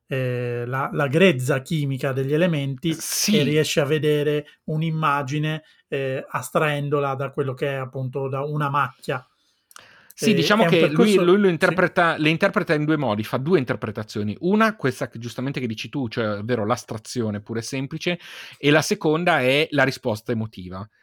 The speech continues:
Speaker 2: Cioè, se, se è in grado di provare emozioni, in questo caso le risate, eh, allora per forza di cose è vivo.
Speaker 1: Sì, sì,
Speaker 2: Mm.
Speaker 1: sì. E, mm, peraltro è un percorso che contemporaneamente, di formazione, che, che contemporaneamente fa anche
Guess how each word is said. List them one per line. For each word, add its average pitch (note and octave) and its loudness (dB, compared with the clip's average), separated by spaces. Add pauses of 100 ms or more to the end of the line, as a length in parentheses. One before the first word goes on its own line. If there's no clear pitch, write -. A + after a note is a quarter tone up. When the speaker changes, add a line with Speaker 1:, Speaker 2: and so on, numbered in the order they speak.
(260)
Speaker 2:
Cioè, A2+ -4
se, C#3+ 0
se - 2
è E3 0
in D3+ 4
grado D#3+ 4
di B2 0
provare C#3+ 4
emozioni, A#2+ 0
in A#2 -8
questo A2+ -8
caso A#2 0
le A#2+ 2
risate, A2 0 (400)
eh, A2 2 (120)
allora C#3 6
per C#3 0
forza A#2+ -4
di A#2+ 0
cose G2+ -6
è - -6
vivo. F2+ -16 (460)
Speaker 1:
Sì, - -12 (400)
sì, - -14
Speaker 2:
Mm. C#3+ -6
Speaker 1:
sì. E3 -12
E, C#3+ -6 (120)
mm, C#3+ -6
peraltro D#3+ 2
è D3+ 0
un C3+ -6
percorso D#3+ 0
che C3+ -4 (340)
contemporaneamente, D#3+ -2
di C#3+ -6
formazione, D3 -6
che, - -20
che D3 -8
contemporaneamente D3 -4
fa C3 -6
anche C3+ -8